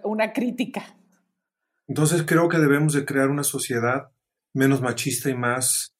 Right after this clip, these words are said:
Speaker 2: y que contenga más a las mujeres, y que los hombres entiendan que, que, que eso no conduce a,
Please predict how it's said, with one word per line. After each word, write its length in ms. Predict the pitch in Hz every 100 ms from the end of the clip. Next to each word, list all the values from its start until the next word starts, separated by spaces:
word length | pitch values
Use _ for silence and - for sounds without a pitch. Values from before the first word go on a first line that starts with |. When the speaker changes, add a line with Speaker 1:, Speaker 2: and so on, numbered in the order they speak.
| _ _ -
Speaker 2:
y 80 |
que 120 | - 127
contenga 420 | 123 131 151 147
más 280 | 131 139 139
a 60 |
las 120 | 110
mujeres, 680 | 110 101 131 120 117 - _ _ _ _ -
y 100 | 143
que 100 | 156
los 140 | 139
hombres 240 | 175 175
entiendan 540 | 160 151 156 151 156 156
que, 300 | 143 127 -
que, 360 | - 117 107 _ _ _ _ _
que 120 | -
eso 160 | 127 139
no 120 | 139
conduce 480 | 143 120 120 120 135
a, 260 | 110 98